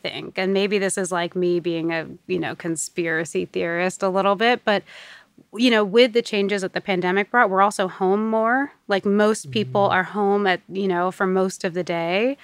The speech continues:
Speaker 1: And so there's been more observations of wildlife than ever before. So a lot of people think, like, "There's more animals." So it's like,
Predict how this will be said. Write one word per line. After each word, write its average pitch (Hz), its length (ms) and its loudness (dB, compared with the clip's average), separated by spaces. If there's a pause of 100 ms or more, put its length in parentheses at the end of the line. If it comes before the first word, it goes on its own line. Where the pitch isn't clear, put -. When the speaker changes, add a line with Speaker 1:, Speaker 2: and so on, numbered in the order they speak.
(320)
Speaker 1:
And 208 240 2
so 208 200 2
there's 196 240 0
been 277 320 4
more 214 260 4
observations 180 800 -2
of 156 120 -10
wildlife 160 500 -4
than - 140 -4
ever 180 260 -2
before. 165 580 -6
So - 140 -2
a 196 40 2
lot 208 140 6
of 208 60 0
people 208 180 0
think, 185 180 -4
like, 175 120 -8
"There's 247 220 -6
more 202 240 -2
animals." 214 480 -2
So 202 80 -4
it's 202 100 -8
like, 247 140 -4